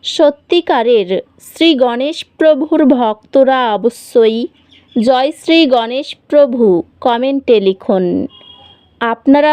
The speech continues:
শ্রী গণেশ প্রভুর আশীর্বাদ পাবেন, আপনাদের সকল মনোকামনা পূরণ হবে। আগস্ট মাস মকর রাশির জাতকদের জন্য ধৈর্য এবং কৌশলের মাধ্যমে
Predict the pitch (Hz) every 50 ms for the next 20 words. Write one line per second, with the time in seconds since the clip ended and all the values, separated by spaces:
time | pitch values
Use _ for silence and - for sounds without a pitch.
0 | 302 311 311 - - 311 311 294 233 254 233 220 220 233 254 269 - - _ -
1 | 254 240 214 247 240 247 240 220 240 466 - _ _ _ _ _ _ - 240 233
2 | 240 - - 311 294 254 240 208 214 202 196 190 - _ - 208 196 185 196 190
3 | 175 175 175 180 - - - _ _ _ _ _ _ _ _ _ _ _ _ _
4 | _ - 247 240 247 - - 277 294 285 262 330 339 339 - - - 294 262 269
5 | - 285 294 294 285 262 262 226 220 226 240 240 - 262 240 233 240 247 240 226
6 | 220 214 214 220 - _ _ _ _ _ - 277 269 247 226 208 196 208 208 -
7 | - 190 185 175 170 185 175 170 151 - - - _ - - _ _ _ _ _
8 | _ _ _ _ - 269 269 262 240 269 330 381 453 - - - 320 311 302 285
9 | 277 277 269 - - - 262 254 247 247 247 - 330 330 302 311 330 294 302 -
10 | - 330 320 294 269 220 247 214 214 - 277 285 262 254 247 302 320 302 302 285
11 | 330 311 294 294 294 285 294 294 285 247 247 - 233 226 226 202 262 269 269 254
12 | 233 214 240 233 240 240 - - 254 247 262 269 - - 330 302 285 294 302 277
13 | 277 254 214 214 202 196 196 - - 233 220 214 214